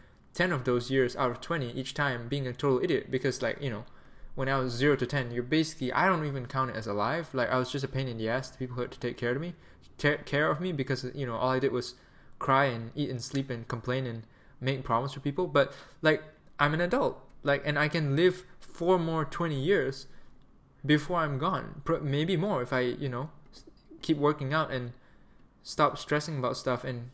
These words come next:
eat more yogurt and, like, s-, jack up on avocados to, like, be healthy. But you get the point. Like, it's a long time we have left to live if you're my age. And even if you're not, like,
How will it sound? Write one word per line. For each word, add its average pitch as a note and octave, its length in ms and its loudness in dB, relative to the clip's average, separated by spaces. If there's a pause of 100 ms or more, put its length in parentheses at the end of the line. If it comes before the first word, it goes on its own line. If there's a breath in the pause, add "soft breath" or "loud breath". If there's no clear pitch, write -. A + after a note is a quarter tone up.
(100)
eat D#3 140 0
more B2+ 180 0
yogurt B2+ 480 2
and, A#2+ 320 -8 (300)
like, A#2+ 240 -2 (480)
s-, - 200 -10 (180)
jack C#3+ 260 2
up C#3 100 4
on B2 100 -2
avocados B2 600 0 (400)
to, C3 160 2
like, B2 220 0
be B2+ 80 0
healthy. D3+ 360 0
But D3+ 200 0 (1500 loud breath)
you E3+ 140 2
get G3+ 120 8
the E3 60 0
point. D#3+ 300 2
Like, D3 100 0
it's - 100 -2
a E3 60 2
long D3+ 400 0
time D3 580 -4
we C#3 120 0
have D#3 240 -2
left D3 320 0 (500 loud breath)
to D3+ 160 2
live F#3 420 2
if D3+ 140 0
you're D3+ 220 4
my C3+ 200 2
age. E3 440 -2 (100)
And E3 140 2
even G#3+ 180 0
if G#3 160 -2
you're D#3+ 100 0
not, D3+ 460 -2
like, D3+ 240 2